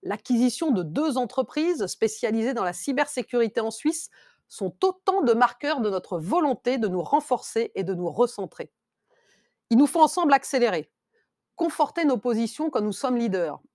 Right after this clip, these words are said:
redevenir leaders quand nous ne le sommes pas et que nous devons l'être. Je suis déterminée à mener à bien ce projet avec vous, parce que je suis convaincue que nous pouvons le faire. Nous en avons tous les atouts. Les infrastructures, les talents, la maîtrise des technologies,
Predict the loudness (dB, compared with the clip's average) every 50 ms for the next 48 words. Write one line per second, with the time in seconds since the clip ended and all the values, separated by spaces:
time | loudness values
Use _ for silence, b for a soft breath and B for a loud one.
0 | _ _ -14 -12 -8 -2 0 2 2 4 2 2 0 2 2 2 2 2 2 0
1 | 0 -2 -2 0 0 0 0 -2 -4 -4 -2 0 0 2 2 2 0 0 -2 0
2 | 0 0 0 2 2 2 2 2 0 -2 -4 -4 -4 -4 -6 -6 -4 -4 -2 -2
3 | -2 -2 -4 -4 -4 -6 -8 _ _ _ _ _ _ _ _ _ _ _ _ _
4 | _ _ -6 -6 -4 -2 0 0 0 0 0 0 -2 0 2 0 2 2 2 2
5 | 2 2 4 2 2 2 0 0 -2 0 0 0 0 -2 -2 -4 -4 -4 -4 -6
6 | -6 -2 -2 -2 -2 0 0 0 0 0 -2 -6 -6 -6 -2 0 0 0 -2 -4
7 | _ _ _ _ _ _ _ _ _ -6 -6 -4 -4 -2 -2 -2 -2 -4 -6 -8
8 | -4 0 2 2 2 2 0 -2 -2 -2 -2 -2 -2 -2 -4 -4 -4 -6 -8 _
9 | 0 2 2 2 2 2 0 0 -2 -2 -4 -10 -10 -10 -12 _ _ _ _ _
10 | -12 -8 -4 -2 -2 0 0 0 0 0 -2 -4 -6 _ _ 0 2 2 2 2
11 | 2 0 -2 -6 -6 -14 -20 -20 _ _ _ _ _ _ _ _ _ _ _ -6
12 | -4 0 0 0 0 2 0 0 0 0 -2 -4 -4 -2 -2 0 0 0 2 0
13 | -2 0 4 4 4 4 4 2 -2 -2 -2 -2 0 2 0 0 0 0 0 0
14 | 0 0 -2 -2 -2 -4 -2 -2 0 0 0 0 -2 -6 -14 _